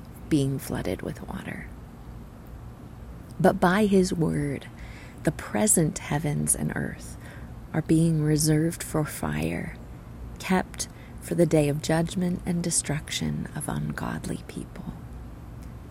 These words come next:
But do not let this one fact escape your notice, beloved, that with the Lord, one day is like a thousand years,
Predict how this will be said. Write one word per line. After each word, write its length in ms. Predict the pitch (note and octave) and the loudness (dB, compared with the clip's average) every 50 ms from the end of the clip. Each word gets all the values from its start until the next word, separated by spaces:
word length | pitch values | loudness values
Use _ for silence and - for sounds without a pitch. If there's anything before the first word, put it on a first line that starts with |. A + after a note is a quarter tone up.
| - - - - - - - - - - - - | -14 -14 -14 -12 -12 -12 -12 -12 -14 -14 -14 -6
But 240 | - - - - F3+ | -6 -6 -4 -4 2
do 180 | E3+ F#3+ G3 G3+ | 4 6 6 6
not 240 | A3+ A3+ A3 - | 6 4 4 4
let 220 | - F#3+ - - - | 2 2 2 4 4
this 260 | F#3 F3+ D#3+ - - | 4 4 4 2 0
one 340 | E3+ E3+ E3 E3 E3 E3+ E3+ | 2 2 4 4 4 2 2
fact 640 | - - - - F3+ E3 D#3 D3+ - - - - - | 0 -4 -2 0 0 0 2 0 -4 -6 -10 -8 -4
escape 520 | - D#3 - - - - D#3 D#3 D#3+ - - | 0 2 2 2 4 2 2 2 0 0 0
your 100 | D#3 C#3+ | 0 2
notice, 460 | D3 D3+ D3+ D#3 D3+ C#3+ C#3+ - - | 4 4 6 4 4 6 4 4 4
beloved, 680 | - - - - - - - - - - - - - - - - - - - - - - - - - - - - - - - - - | 4 0 -2 -2 -4 -4 -6 -6 -6 -8 -8 -10 -12 -12 -12 -14 -12 -14 -14 -14 -14 -14 -14 -14 -14 -14 -14 -14 -14 -14 -14 -10 -2
that 160 | - - - | 0 0 4
with 240 | F3 F#3 F#3+ - - | 6 6 6 6 6
the 80 | - F3 | 6 6
Lord, 640 | D#3+ D#3+ E3+ F#3 G3+ G3+ F3+ E3+ - - - - E3 - - - - - - - - - - - - - | 6 6 6 6 6 4 4 2 0 -2 -4 -6 -8 -10 -10 -14 -14 -14 -14 -12 -14 -14 -14 -14 -10 -6
one 340 | - E3 F#3 F#3+ G3+ G3 F3 | 2 4 8 8 10 10 10
day 380 | D#3 D3+ D3+ D#3 D#3 D#3 E3 - | 10 8 6 6 4 2 2 2
is 200 | - D3+ D3 - | 4 2 4 4
like 200 | D#3+ D#3+ D3+ - | 2 0 0 -2
a 60 | D#3 | -4
thousand 760 | D#3 - - - D#3+ E3+ E3 E3+ E3+ - - E3+ E3 D#3+ E3 | -6 -6 -6 -4 -2 0 0 2 2 2 2 4 4 2 2
years, 720 | F3+ F3+ F3+ - - - - F3 E3+ - - - - | 2 0 0 -2 -2 -4 -6 -8 -8 -8 -6 -6 -6